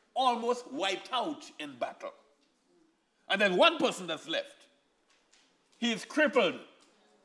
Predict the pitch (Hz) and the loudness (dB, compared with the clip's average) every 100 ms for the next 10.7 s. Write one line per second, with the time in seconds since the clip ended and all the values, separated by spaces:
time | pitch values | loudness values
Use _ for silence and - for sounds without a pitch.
0 | _ _ _ _ - _ _ - 160 208 | _ _ _ _ -20 _ _ -6 0 6
1 | 311 294 214 190 302 339 - 143 220 247 | 6 6 0 0 -4 -12 -12 0 4 4
2 | 349 381 - _ _ _ - 190 214 349 | 0 -10 -18 _ _ _ -10 -2 -2 -2
3 | 311 190 - 110 - - _ _ _ _ | -2 -2 -2 -10 -10 -18 _ _ _ _
4 | _ _ _ _ _ _ _ - 202 202 | _ _ _ _ _ _ _ -2 -2 2
5 | 254 214 180 247 190 190 302 240 196 190 | 0 0 -4 -4 -4 -4 -4 -4 -4 0
6 | 285 262 202 165 - - _ _ _ _ | 0 0 -4 -6 -6 -18 _ _ _ _
7 | _ _ _ _ - 196 196 185 202 285 | _ _ _ _ -4 -2 0 2 6 4
8 | 277 269 - 190 208 320 - - 196 196 | 4 -6 -2 -2 -2 -10 -12 -2 0 2
9 | 202 - 208 208 208 220 294 202 - - | 0 0 -6 -2 -2 0 0 -2 -6 -14
10 | - 220 185 - 330 254 104 | -6 -4 -4 2 4 4 0